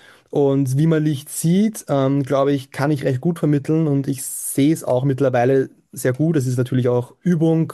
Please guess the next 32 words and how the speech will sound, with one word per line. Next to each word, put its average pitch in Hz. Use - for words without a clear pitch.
jahreslanges 131
Training. 160
Ähm, 131
aber 151
bevor 156
ich 175
ein 165
Foto 151
mache 156
oder 143
bevor 135
ich 135
auch 127
die 135
Kamera 135
noch 131
in 135
die 123
Hand 143
nehme 135
und, 131
und 131
rausgehe, 135
schaue 131
ich 131
mal 131
eben, 131
wie 151
ist 147
das 135
Licht. 147
Also 117